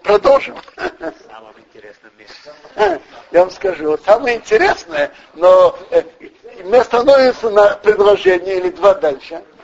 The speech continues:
Speaker 1: А, опять останемся в середине. А тут мы перед тем, как он спрашивает, он только ей поклялся.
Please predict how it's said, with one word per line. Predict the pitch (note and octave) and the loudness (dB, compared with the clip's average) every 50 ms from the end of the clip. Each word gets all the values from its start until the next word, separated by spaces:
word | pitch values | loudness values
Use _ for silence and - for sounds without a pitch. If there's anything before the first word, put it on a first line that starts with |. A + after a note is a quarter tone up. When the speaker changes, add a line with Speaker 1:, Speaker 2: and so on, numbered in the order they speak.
| _ _ _ _ _ _ _ _ | _ _ _ _ _ _ _ _
Speaker 1:
А, | - G3+ G3 - - _ | -8 -8 -8 -8 -8 _
опять | - - - - D4+ F4+ - - | -10 -8 -4 -4 -4 -4 -4 -6
останемся | - - - - A#3+ G3 F#3+ F#3 E3+ - - - | -10 -10 -6 -4 -2 -2 -2 -4 -8 -12 -16 -20
в | - | -16
середине. | - E3 D#3 D#3 D3 - - C#4+ B3+ A3+ - _ _ _ _ - - - | -14 -12 -12 -12 -12 -12 -16 -18 -18 -20 -20 _ _ _ _ -20 -16 -10
А | - - - | -10 -10 -4
тут | - G4 A4 A4 - | -2 0 0 0 -2
мы | C#4+ D4+ C4 | -2 -4 -4
перед | - - - - F4 A4+ A#4 G#4 F4+ D#4 - - | -4 -4 0 2 4 4 4 4 2 0 -4 -4
тем, | - D#4+ F4+ F4 D4 | -2 -2 -2 -2 -2
как | - B3+ - - | -2 -2 -2 0
он | A#3 A#3+ A3+ G3 | -4 -6 -6 -8
спрашивает, | - - G3+ F#3 F3+ E3 - F3+ F#3+ G#3 A3+ A#3+ A#3 - - - - | -6 0 0 0 0 0 -4 -4 0 0 0 0 -2 -6 -14 -18 -6
он | - A#3 A#3 A#3+ | -6 -4 -2 0
только | - G4 F#4+ - - C#4 | 0 0 0 -2 -4 -4
ей | C4 B3+ B3+ | -4 -4 -2
поклялся. | - - - - E4+ E3+ C#3+ C3+ - - | -2 -4 -4 -2 -4 -6 -6 -6 -10 -18